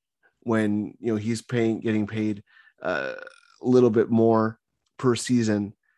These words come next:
and then getting one less year as well. So, yeah, I, I think that that's, uh, an indicator of, of where this contract was. Nick Suzuki wanted to stay here.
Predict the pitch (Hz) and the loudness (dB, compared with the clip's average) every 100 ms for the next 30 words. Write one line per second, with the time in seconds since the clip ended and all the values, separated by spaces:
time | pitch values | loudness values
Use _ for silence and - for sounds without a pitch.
0 | _ _ - 120 113 110 101 101 - _ | _ _ -4 2 2 2 0 -2 -8 _
1 | _ _ 120 113 107 107 110 107 98 - | _ _ -4 -2 0 -2 -2 -4 -6 -8
2 | 110 107 98 90 104 127 98 - _ _ | -4 -4 -4 -6 -4 -4 -4 -10 _ _
3 | _ _ _ _ _ _ 131 143 117 110 | _ _ _ _ _ _ -8 2 4 4
4 | 101 _ _ _ _ _ 104 87 104 123 | 2 _ _ _ _ _ -4 -2 0 -2
5 | 139 147 131 123 120 - - _ _ _ | 0 0 2 2 0 0 -16 _ _ _
6 | _ 110 110 82 113 113 107 117 107 104 | _ -2 0 2 0 0 0 -4 -2 0
7 | 101 98 95 - 107 98 92 - - 110 | -2 -4 -8 -4 -4 -4 -10 -20 -14 0
8 | 107 107 104 101 117 107 104 92 107 104 | 2 2 0 -4 -4 -2 -4 -4 -2 -2
9 | 107 104 - 101 101 104 101 95 - - | -2 -6 -6 -10 -6 0 2 0 -4 2
10 | 120 117 117 110 | 2 4 2 0